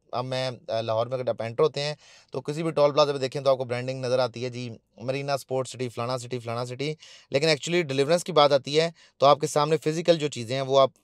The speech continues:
itself विटनेस कर सकते हैं। उसमें किसी रॉकेट साइंस की ज़रूरत नहीं है। कोई बंदा कि यार कि मैं, लोग ये कहते हैं यार कि मैं लाहौर स्मार्ट के लिए काम करता हूँ, उसका डीलर हूँ, उसका सेल्स पार्टनर हूँ, तो मैं भी शायद इसलिए मैं इसकी मार्केटिंग पे इतना फोकस करता हूँ। But actual फैक्ट्स को अगर देखें, तो फैक्ट्स ये चीज़ एक्सप्लेन करते हैं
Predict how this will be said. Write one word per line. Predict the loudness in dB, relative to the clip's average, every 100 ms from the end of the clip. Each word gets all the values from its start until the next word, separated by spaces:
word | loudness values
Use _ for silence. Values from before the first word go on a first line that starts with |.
| _ _ -6
itself | -2 0 0
विटनेस | -2 -2
कर | -2 -4
सकते | -2
हैं। | -4 -6 -20 _ -6
उसमें | -4 -4
किसी | 2
रॉकेट | 2 2 0
साइंस | -2 -4
की | -4
ज़रूरत | -4 -2
नहीं | -4
है। | -6 -8 -18 -8
कोई | -2
बंदा | 2 4
कि | 6
यार | 4
कि | 2
मैं, | 0 0 2 0 0
लोग | 2 4
ये |
कहते | 4 2 2
हैं |
यार | -2
कि | 0
मैं | -2 2
लाहौर | 0
स्मार्ट | 0 -4 -4
के |
लिए | -4
काम | -4 -4
करता | -4 -4 -4
हूँ, |
उसका | -6
डीलर | -6 -4 -4
हूँ, |
उसका | -4 -6
सेल्स | -8 -6
पार्टनर | -2 -2 -2
हूँ, | -6 -6 -12 -20 _
तो | 0
मैं | 2
भी | 2
शायद | 2 2
इसलिए | 2 -2 -4
मैं |
इसकी | -4 -2
मार्केटिंग | -4 -4 -8
पे | -4
इतना | -4
फोकस | -4 -4
करता | -4 -4 -4
हूँ। | -6 -12 -20 -4
But | 2
actual | 2 2 -2
फैक्ट्स | 2 0 0
को | -2
अगर | 0
देखें, | 0 -2 -4 -6 _ _ -6
तो |
फैक्ट्स | 2 2 0 -8
ये | -6
चीज़ | -4 -6
एक्सप्लेन | -6 -6 0
करते | 0 0 -4
हैं | -4